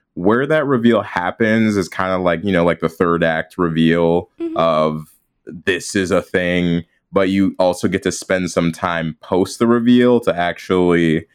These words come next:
Speaker 1: um, sift through the, um, the effect of the reveal to, like,
Speaker 2: Right.
Speaker 1: see what happens now that we know what's going on behind the surface, right?
Speaker 2: Right.
Speaker 1: Um, so I think all that is fine and good.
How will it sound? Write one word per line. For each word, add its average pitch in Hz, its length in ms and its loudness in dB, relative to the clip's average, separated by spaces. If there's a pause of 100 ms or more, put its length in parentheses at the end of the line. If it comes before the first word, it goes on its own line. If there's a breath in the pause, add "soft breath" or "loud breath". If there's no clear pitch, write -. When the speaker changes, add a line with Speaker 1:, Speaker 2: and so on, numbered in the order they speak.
(260)
Speaker 1:
um, 80 440 0
sift - 460 -6
through 90 720 2
the, 82 760 0 (160)
um, 73 720 -2
the 104 180 2
effect - 720 -4
of 78 160 0
the 87 100 2
reveal 67 600 -2
to, 98 240 0
like, 90 240 2
Speaker 2:
Right. - 40 -16
Speaker 1:
see 101 300 0
what 95 280 2
happens 92 440 -4
now 85 280 0
that 78 180 0
we 82 140 0
know 80 640 0 (340)
what's 87 280 0
going 85 280 2
on 76 220 0
behind 78 300 -2
the 76 60 -6
surface, - 480 -6
right? 82 300 2 (140)
Speaker 2:
Right. 269 300 -8
Speaker 1:
Um, 78 520 0 (120)
so - 160 0
I 123 80 2
think 170 280 -2
all 110 280 2
that 101 320 0
is 92 240 0
fine 87 380 -2
and 78 180 -2
good. 69 340 -4